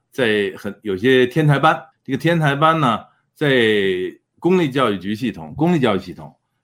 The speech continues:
还是比较清楚的，符合这个生物学和心理学的定义的。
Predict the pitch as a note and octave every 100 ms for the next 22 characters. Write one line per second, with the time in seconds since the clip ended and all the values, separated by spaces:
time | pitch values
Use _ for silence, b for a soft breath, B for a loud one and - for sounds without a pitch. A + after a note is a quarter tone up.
0 | _ - G2+ G#2+ F#2 F#2+ D#2+ - A#2+ A2
1 | F2 - G2+ G2+ G#2 G2 F2+ E2+ D#2 A#2+
2 | A2+ F#2+ F#2 F#2+ F2 F#2 - A#2+ F#2+ D#2+
3 | F#2+ A2+ G2+ B2+ F#2